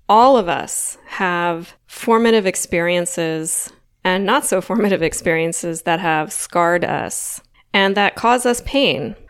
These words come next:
We may not actively feel the pain on a daily basis. We may be better or worse at dealing with it or hiding from it,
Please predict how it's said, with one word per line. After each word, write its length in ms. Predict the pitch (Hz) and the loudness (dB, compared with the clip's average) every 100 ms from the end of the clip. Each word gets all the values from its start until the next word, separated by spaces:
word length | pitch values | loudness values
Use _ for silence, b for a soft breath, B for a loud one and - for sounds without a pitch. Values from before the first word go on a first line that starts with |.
| _ | _
We 140 | - 208 | 0 2
may 200 | 202 208 | 4 4
not 240 | 196 185 - | 4 2 2
actively 500 | 175 208 214 190 185 | 0 0 -4 -4 -4
feel 240 | - 208 | -2 0
the 80 | 196 | 0
pain 340 | - 202 190 | -4 -4 -2
on 120 | 185 170 | -2 -2
a 80 | |
daily 280 | 165 165 160 | -2 -2 -2
basis. 520 | 160 185 220 220 214 | 0 0 0 0 -2
We 100 | 180 | -2
may 200 | 170 175 | -2 -2
be 120 | 165 165 | -4 -4
better 400 | 175 170 170 156 | -2 0 0 -2
or 160 | 160 | -2
worse 320 | 156 165 - | -2 -4 -4
at 140 | - - | -8 -2
dealing 340 | 208 220 208 | 0 2 2
with 220 | 202 202 | 0 -2
it 160 | 202 196 | -2 -2
or 100 | 143 | -4
hiding 420 | - 208 214 214 | -4 -2 0 0
from 240 | 214 190 190 | -2 -4 -2
it, 320 | 185 175 | -2 -4